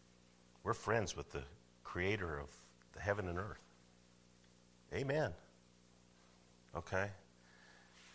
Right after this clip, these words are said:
You say, "Well, I, they, they change." They, listen, they can change, but that doesn't mean you can't stop being your, their friend. Do you have to hang out with them? No. No.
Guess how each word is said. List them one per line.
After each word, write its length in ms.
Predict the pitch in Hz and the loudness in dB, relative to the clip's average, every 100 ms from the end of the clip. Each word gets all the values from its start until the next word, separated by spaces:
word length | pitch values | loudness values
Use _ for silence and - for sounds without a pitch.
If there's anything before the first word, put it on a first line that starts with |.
| - | -6
You 120 | 95 | -2
say, 220 | - 101 | 6 8
"Well, 220 | 92 98 | 10 12
I, 220 | 101 98 95 - - - - - - - - - - - - - - - - - | 12 12 10 0 -16 -20 -20 -20 -20 -20 -20 -20 -20 -20 -20 -20 -20 -20 -20 2
they, 140 | 98 101 | 6 6
they 240 | 87 104 | 6 4
change." 400 | 98 104 95 92 | 6 6 6 6
They, 160 | 95 95 - - - | 4 4 0 -10 0
listen, 380 | 120 113 90 82 - 78 | 2 2 0 -4 -8 2
they 140 | 120 | 4
can 200 | 156 160 | 4 0
change, 520 | - - 151 165 90 - - - | 2 4 4 4 0 -4 -12 -10
but 120 | - - | -4 2
that 180 | 110 110 | 4 4
doesn't 180 | 113 | 2
mean 120 | 101 101 | 2 -2
you 60 | |
can't 240 | - 104 85 | 0 0 0
stop 360 | - 90 80 | 2 2 2
being 180 | 87 80 | -2 -4
your, 100 | 71 - - | -6 -8 -2
their 100 | 76 | -2
friend. 480 | - - 131 90 64 - - - - - - - - - - - - - | -2 -4 -4 -4 -8 -12 -16 -18 -20 -20 -20 -20 -20 -20 -20 -20 -20 0
Do 60 | 101 | 8
you 40 | |
have 120 | 113 | 8
to 60 | - | 10
hang 220 | 107 104 | 8 12
out 180 | 104 113 | 12 12
with 140 | 131 | 8
them? 140 | - 156 135 | 0 -4 -4
No. 380 | 80 85 123 156 - - - - - - - - - - - - | -2 0 0 -4 -10 -20 -20 -20 -20 -20 -20 -20 -20 -20 -20 -8
No. 380 | 90 90 110 | -2 0 0